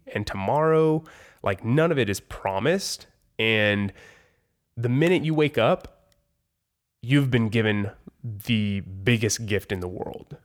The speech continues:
you know, and that is just the ability to live another day. Um, and we really take that for granted. You know, a lot of times we just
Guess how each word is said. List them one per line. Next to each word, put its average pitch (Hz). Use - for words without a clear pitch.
you 107
know, 98
and 101
that 117
is 113
just 107
the 107
ability 113
to 107
live 104
another 95
day. -
Um, 92
and 104
we 117
really 143
take 135
that 113
for 117
granted. 98
You 95
know, 95
a -
lot 98
of 101
times 107
we 104
just 95